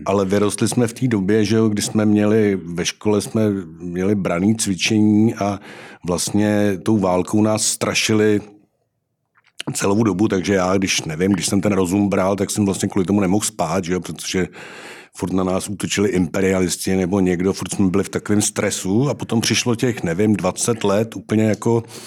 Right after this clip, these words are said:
jakoby, že ten svět byl úplně ideální, krásnej, že vlastně, jak jsem říkal, bereš ty rusáky jako a, a těšíš se, že nějaký uvidíš nebo, nebo co vymyslej.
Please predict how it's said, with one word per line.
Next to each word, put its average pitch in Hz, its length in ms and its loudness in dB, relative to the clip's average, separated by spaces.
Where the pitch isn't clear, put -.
jakoby, 110 680 0
že 104 300 0
ten 101 120 2
svět 101 200 0
byl 120 100 0
úplně 123 200 -2
ideální, 107 560 0
krásnej, 107 800 0
že 95 160 -2
vlastně, 107 580 2
jak 92 180 -6
jsem 110 140 2
říkal, 110 400 0
bereš 104 220 0
ty - 140 -2
rusáky 110 520 0
jako 107 300 2
a, 101 60 2
a 95 40 -4
těšíš 107 420 0
se, 101 180 0
že 101 160 2
nějaký 101 360 0
uvidíš 95 580 -2
nebo, 95 360 0
nebo 92 300 0
co - 160 -2
vymyslej. 95 600 0